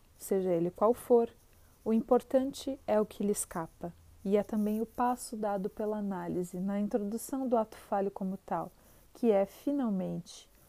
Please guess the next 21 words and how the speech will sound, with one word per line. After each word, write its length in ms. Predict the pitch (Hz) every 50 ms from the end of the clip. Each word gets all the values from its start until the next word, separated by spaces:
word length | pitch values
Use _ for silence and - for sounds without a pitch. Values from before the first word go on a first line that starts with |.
| - - -
o 240 | 226 233 254 269 269
único 380 | 247 220 202 190 - - 202
de 120 | 180 196 190
que 140 | - -
sabemos 580 | - - - 190 170 185 180 175 180 185 - -
com 220 | - - 208 196 190
segurança 880 | - - - 233 220 214 214 202 196 190 190 196 196 - - - 180 - -
que 140 | - 190
é 80 | 180 180
sempre 600 | 180 - - - - 233 240 247 - - - 226
bem 360 | 214 208 196 180 180 175 180 -
sucedido. 640 | - - - 190 - - - 185 175 - 190 - - _ - - - _ _ _ _ _ _ _ _ _ _ _ - - _ _ _
Em 80 | 214 214
torno 340 | - - 233 220 220 226 214
disso 360 | 208 247 294 294 - - 233
há 80 | 202
todo 280 | - - 220 220 208 226
um 120 | 233 240
jogo 480 | 220 208 220 214 208 208 202 185 202 208
de 420 | 190 190 202 208 208 208 202 202 202
litotes, 960 | 202 202 208 202 - _ 214 185 180 - - - - - - - - - -